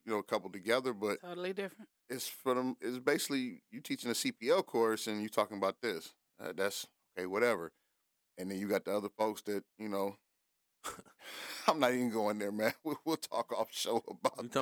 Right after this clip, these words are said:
Speaker 3: about
Speaker 1: but
Speaker 3: carry, carry the two firearms
Speaker 1: Yeah,
Speaker 3: and
Speaker 1: yeah, the, the,
Speaker 3: make,
Speaker 1: the,
Speaker 3: make
Speaker 1: the,
Speaker 3: sure
Speaker 1: the,
Speaker 3: you don't, don't carry a backup mag
Speaker 1: the
Speaker 3: and
Speaker 1: double pistola.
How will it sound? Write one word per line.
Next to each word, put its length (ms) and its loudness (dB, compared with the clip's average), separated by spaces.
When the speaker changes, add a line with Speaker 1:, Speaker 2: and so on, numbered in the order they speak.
Speaker 3:
about 120 4
Speaker 1:
but 80 -8
Speaker 3:
carry, 280 2
carry 280 2
the 80 0
two 200 2
firearms 760 4
Speaker 1:
Yeah, 80 0
Speaker 3:
and 260 0
Speaker 1:
yeah, 220 4
the, 120 0
the, 80 -10
Speaker 3:
make, 260 -2
Speaker 1:
the, 60 -6
Speaker 3:
make 240 0
Speaker 1:
the, 80 -8
Speaker 3:
sure 240 2
Speaker 1:
the, 80 -2
Speaker 3:
you 60 -4
don't, 300 -2
don't 200 2
carry 200 4
a 40 4
backup 400 2
mag 520 6
Speaker 1:
the 80 0
Speaker 3:
and 240 0
Speaker 1:
double 240 0
pistola. 640 4